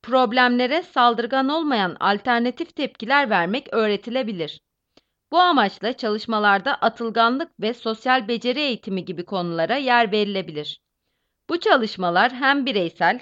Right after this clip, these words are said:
hem de grup rehberliği kapsamında yapılabilir. Öfke ile başa çıkmak programı uygulanabilir. Düşük akran ilişkileri,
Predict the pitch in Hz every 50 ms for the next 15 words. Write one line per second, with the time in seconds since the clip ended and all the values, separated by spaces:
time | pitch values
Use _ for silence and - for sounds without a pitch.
0 | - - 247 254 269 277 254 285 208 269 262 302 349 - 294 262 233 240 - 190
1 | 170 165 160 165 165 - 208 180 170 - - - 175 170 165 175 190 247 277 269
2 | 226 - - 214 214 202 165 180 156 147 151 147 - - _ _ _ _ _ _
3 | _ _ _ _ _ _ _ _ - - 254 285 277 - - 392 403 370 320 240
4 | 214 185 170 226 220 - 311 302 - 285 - 180 185 175 170 - - 214 196 190
5 | 180 180 180 175 175 208 277 285 - 240 240 226 185 208 208 208 208 240 254 196
6 | 214 156 151 143 147 - _ _ _ _ _ _ _ _ _ _ _ _ _ _
7 | - 240 240 - 359 370 - - - 247 247 - - 294 320 294 262 220 185 -
8 | - - - 180 170 165 151 175 220 262